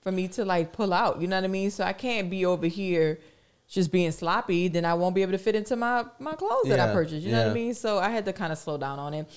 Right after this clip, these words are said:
Speaker 1: And at first it was like, "Okay, well, Bly, maybe you should start working out." Mind you,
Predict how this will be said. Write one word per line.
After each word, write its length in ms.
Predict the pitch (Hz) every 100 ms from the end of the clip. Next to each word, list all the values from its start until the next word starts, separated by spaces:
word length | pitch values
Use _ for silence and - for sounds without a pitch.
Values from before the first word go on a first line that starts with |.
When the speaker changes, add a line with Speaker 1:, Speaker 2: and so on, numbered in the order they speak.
| - -
Speaker 1:
And 100 | 233
at 120 | 240
first 200 | 285 285
it 40 |
was 100 | 262
like, 120 | 220 190
"Okay, 200 | 208 185
well, 140 | 175
Bly, 320 | 160 175 175
maybe 220 | 175 180
you 60 | 185
should 180 | 180 180
start 220 | 180 160
working 280 | 151 165 156
out." 240 | 139 139 - - _ -
Mind 320 | 220 247 240
you, 220 | 226 233